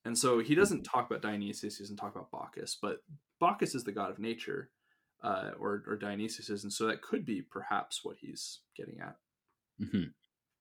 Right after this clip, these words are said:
Speaker 2: Mm-hmm. Okay. Uh, good. So, uh, are there any closing remarks that you have about,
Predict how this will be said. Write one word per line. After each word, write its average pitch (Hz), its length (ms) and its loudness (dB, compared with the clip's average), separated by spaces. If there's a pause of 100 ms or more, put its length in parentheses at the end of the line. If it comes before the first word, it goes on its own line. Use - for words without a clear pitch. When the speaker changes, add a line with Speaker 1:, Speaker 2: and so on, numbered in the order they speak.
(1700)
Speaker 2:
Mm-hmm. 123 240 10 (2000)
Okay. 160 280 6 (240)
Uh, 139 640 12 (100)
good. 196 180 12
So, 175 300 12
uh, - 260 -2 (140)
are 151 80 12
there 156 100 10
any 160 280 10
closing 135 680 12
remarks 151 400 4
that 131 100 6
you 123 80 12
have 110 520 2
about, 104 720 2